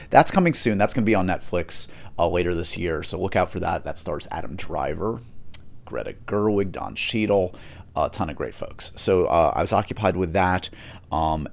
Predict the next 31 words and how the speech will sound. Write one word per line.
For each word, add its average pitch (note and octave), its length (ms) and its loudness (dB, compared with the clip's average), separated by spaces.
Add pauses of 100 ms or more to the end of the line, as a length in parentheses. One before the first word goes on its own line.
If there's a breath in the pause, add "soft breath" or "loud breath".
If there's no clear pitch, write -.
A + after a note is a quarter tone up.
(120)
but F2 100 2
that's F2 220 4
just - 180 -6
the - 60 -10
beginning E2+ 280 -4
of D#2 80 -4
the - 60 -8
New C2 60 -6
York - 100 -14
Film G2+ 180 -2
Festival. F2+ 540 -4 (400 loud breath)
New G2+ 80 -2
York - 160 -2
Comic C#3+ 380 2
Con, G#2+ 340 0
I F#2+ 40 0
hope G#2 180 -2
to C3 80 -4
see D#3 120 0
some D3+ 160 0
of C#3+ 40 0
you C3+ 80 0
guys B2 260 0
out - 160 -2
there B2 160 0
in A2+ 80 -2
person. A2+ 420 -4
I'm A2+ 120 0
moderating F#2 400 0
two - 260 -2
panels, G#2 720 0